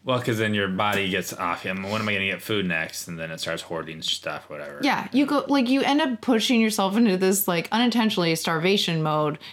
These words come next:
Speaker 2: Your body becomes more efficient at, like, being able to survive off
Speaker 1: On
Speaker 2: these, like,
Speaker 1: less.
Speaker 2: less calories. And then if you, like, try and go back up, then you will get fat. So you can't be, like, dieting in that sense, like,
Speaker 1: Yo-yo
Speaker 2: restriction.
Speaker 1: dieting, yeah.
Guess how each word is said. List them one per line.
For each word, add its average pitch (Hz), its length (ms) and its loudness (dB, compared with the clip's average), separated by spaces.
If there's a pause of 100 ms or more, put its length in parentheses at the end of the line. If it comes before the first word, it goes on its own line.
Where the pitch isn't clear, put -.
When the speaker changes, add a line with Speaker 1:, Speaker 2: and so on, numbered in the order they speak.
Speaker 2:
Your 180 140 0
body 202 200 4
becomes 196 360 2
more 190 160 2
efficient 190 560 0 (260)
at, 170 140 2
like, 165 260 0
being 190 220 4
able 175 260 2
to 170 140 0
survive 170 480 2
off 160 180 0
Speaker 1:
On - 60 0
Speaker 2:
these, 165 180 0
like, 160 80 2
Speaker 1:
less. 156 160 -2
Speaker 2:
less 214 280 0
calories. 170 800 2
And 170 80 0
then 160 120 0
if 190 160 4
you, 202 100 4
like, 180 220 2
try 185 180 2
and 202 80 2
go 208 160 2
back 208 300 -2
up, 190 180 0
then 160 160 0
you 160 100 0
will 160 140 2
get 143 180 -2
fat. - 360 -4
So 170 200 2 (220)
you 185 80 -4
can't 202 260 2
be, 175 380 2
like, 147 320 -4
dieting 151 640 0
in 147 180 -4
that 135 220 -4
sense, - 280 -6
like, 123 180 -4
Speaker 1:
Yo-yo 123 340 2
Speaker 2:
restriction. 92 280 2
Speaker 1:
dieting, 76 500 -6
yeah. 71 160 -16